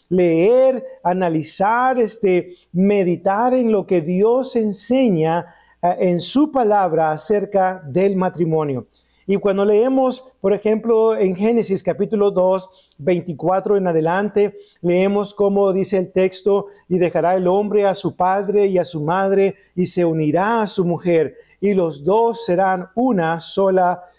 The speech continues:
carne". Podemos ver ahí cómo nuestro Dios, en el principio de los tiempos,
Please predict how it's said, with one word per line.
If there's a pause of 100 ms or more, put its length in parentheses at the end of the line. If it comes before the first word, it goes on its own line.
(120)
carne". (240)
Podemos
ver
ahí
cómo (520)
nuestro
Dios, (260)
en
el
principio
de
los
tiempos,